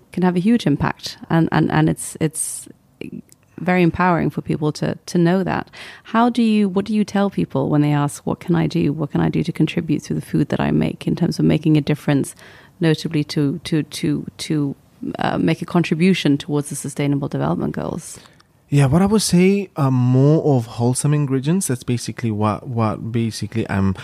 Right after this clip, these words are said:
Speaker 2: I'm trying to push. Again,
Speaker 1: Mm-hmm.
Speaker 2: I did something with, uh, Jamie Oliver, and, uh, that was basically under his, uh,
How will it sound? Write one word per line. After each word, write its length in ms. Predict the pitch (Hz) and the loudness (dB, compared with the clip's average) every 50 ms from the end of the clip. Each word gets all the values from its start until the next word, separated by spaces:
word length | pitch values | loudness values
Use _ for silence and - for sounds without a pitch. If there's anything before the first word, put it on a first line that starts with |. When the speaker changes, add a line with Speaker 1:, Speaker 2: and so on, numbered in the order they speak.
| - - - - | -16 -14 -6 -2
Speaker 2:
I'm 100 | 113 110 | 0 0
trying 200 | - - 110 107 | 2 4 2 2
to 80 | 104 95 | 2 0
push. 320 | - 131 139 170 - - | 0 0 0 0 0 -2
Again, 380 | 143 127 117 117 123 139 - 180 | -4 -2 0 2 2 2 2 0
Speaker 1:
Mm-hmm. 80 | 190 | 0
Speaker 2:
I 120 | 107 113 117 | -2 -2 0
did 160 | 123 123 117 | -2 -2 -2
something 460 | - 120 117 120 120 131 131 123 117 | -2 -2 -2 -2 -2 -2 -2 -2 0
with, 340 | 113 113 110 107 107 107 110 | 2 2 2 2 0 -2 0
uh, 320 | 107 110 107 107 104 104 | 0 0 0 0 0 0
Jamie 260 | 104 98 113 113 120 | 0 0 0 0 0
Oliver, 440 | 110 107 113 113 117 135 156 165 - - | 0 0 0 0 2 2 2 0 -2 -4
and, 360 | - 120 107 107 107 107 104 | -2 0 0 0 0 0 0
uh, 320 | 104 101 98 98 95 95 101 | 0 0 0 0 -2 0 0
that 80 | 107 107 | 0 0
was 140 | 104 98 | 0 0
basically 500 | 107 104 101 - - 101 - 107 104 - - - | -2 -4 -4 -4 -6 -6 -4 -4 -4 -4 -4 -4
under 400 | 107 101 98 101 101 101 98 98 | -2 -2 0 0 0 -2 -2 -2
his, 500 | 95 104 104 101 98 95 95 95 104 104 | -2 -2 -2 -2 -4 -4 -6 -6 -4 -2
uh, 240 | 98 95 95 95 | -2 -2 -2 -2